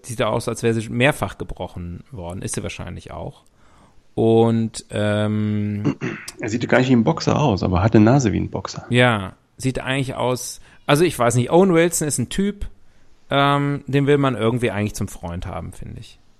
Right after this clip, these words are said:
Speaker 2: Oder im Falle von Luke Wilson zum Bruder.
Speaker 1: Das weiß man ja nicht. Vielleicht will der ja auch lieber den,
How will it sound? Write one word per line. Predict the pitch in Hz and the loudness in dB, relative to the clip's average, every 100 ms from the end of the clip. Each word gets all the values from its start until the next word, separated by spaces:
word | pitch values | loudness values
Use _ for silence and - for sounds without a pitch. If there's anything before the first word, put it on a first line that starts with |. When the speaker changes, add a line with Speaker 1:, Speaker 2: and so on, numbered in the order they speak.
| _ _ _ _ _ _ _ _ _ _ _ _ _ _ - _ | _ _ _ _ _ _ _ _ _ _ _ _ _ _ -20 _
Speaker 2:
Oder | - 107 120 117 117 | 4 6 8 6 4
im | 113 98 | 0 2
Falle | 110 110 | 4 4
von | 117 101 | 2 2
Luke | 117 120 | 2 2
Wilson | 110 107 107 | 0 2 -2
zum | 104 101 | -2 -2
Bruder. | 98 110 95 82 - - _ _ _ _ _ _ _ | 0 0 0 -2 -10 -20 _ _ _ _ _ _ _
Speaker 1:
Das | - 117 135 | -6 -4 0
weiß | 202 123 | 0 0
man | 98 | -4
ja | 87 | -6
nicht. | 90 - | -10 -8
Vielleicht | 110 107 104 | -4 -2 -2
will | 120 | -2
der | 117 | 2
ja | 120 123 | 2 2
auch | 143 | 2
lieber | 131 107 | 0 0
den, | 101 98 95 - | -4 -6 -8 -10